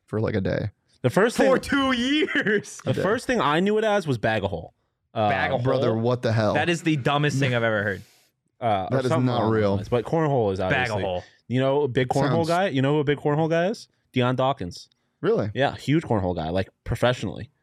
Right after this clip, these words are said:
Speaker 1: Not
Speaker 2: Like,
Speaker 1: a
Speaker 2: or they
Speaker 1: bag a
Speaker 2: have,
Speaker 1: hole
Speaker 2: like,
Speaker 1: guy?
Speaker 2: I don't know.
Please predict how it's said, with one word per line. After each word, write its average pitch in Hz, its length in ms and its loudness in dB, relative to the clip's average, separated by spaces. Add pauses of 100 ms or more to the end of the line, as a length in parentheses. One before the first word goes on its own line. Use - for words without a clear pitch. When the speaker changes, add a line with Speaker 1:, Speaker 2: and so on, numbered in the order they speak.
(160)
Speaker 1:
Not 120 160 2
Speaker 2:
Like, 120 60 2
Speaker 1:
a 127 40 2
Speaker 2:
or - 20 4
they 131 80 4
Speaker 1:
bag 131 80 2
a 127 40 4
Speaker 2:
have, 127 60 4
Speaker 1:
hole 123 100 4
Speaker 2:
like, 123 60 2
Speaker 1:
guy? 143 220 4 (800)
Speaker 2:
I - 20 -16 (100)
don't - 140 -14
know. - 100 -12